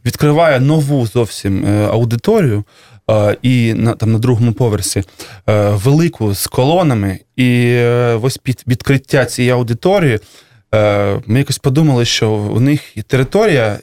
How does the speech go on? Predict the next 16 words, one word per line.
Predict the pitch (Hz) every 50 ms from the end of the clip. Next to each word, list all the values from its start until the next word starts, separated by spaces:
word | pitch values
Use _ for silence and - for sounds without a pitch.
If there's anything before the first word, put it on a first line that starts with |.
| - -
інкогніта, | 127 135 127 - 147 139 127 104 98 107 101 98 - 104 98 98 92 - _ _ _ _ -
у | 120
нас | 151 160 -
музика | 139 156 160 120 113 - - 110
інкогніта, | 107 107 101 - 117 104 90 - 98 98 - - 98 92
тобто | - 104 - -
ніхто | 123 127 - - 139
не | 131 131
знає | 120 143 135 127 120
ту | 104 127
аудиторію, | 123 127 131 - 226 233 185 131
ніхто | 120 113 - -
не | 135 139
знає | 123 147 151 151 151
цю | - - 147
музику. | 143 123 113 95 104 - - 95